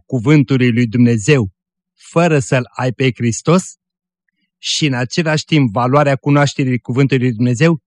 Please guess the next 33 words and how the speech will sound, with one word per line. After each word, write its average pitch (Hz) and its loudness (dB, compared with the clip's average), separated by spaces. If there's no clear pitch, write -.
când 143 0
Îl 131 0
ai 175 0
pe 135 0
Hristos. 123 -2
Tatăl 151 -4
unui 156 0
băiat 113 -4
credincios 143 -2
s-a - -4
dus 156 -6
la 143 -2
o 120 -2
familie 123 -2
de 131 -6
credincioși 127 -4
să 170 -6
ceară 143 -2
în 151 -4
căsătorie 139 -2
pe - -6
fata - -6
lor. 151 -2
Tatăl 151 -4
fetei 151 -4
a 151 -4
cerut 165 -2
ceva 180 -4
relații 131 -4
în 135 -4
legătură 135 -2
cu 185 -6
băiatul, 170 -2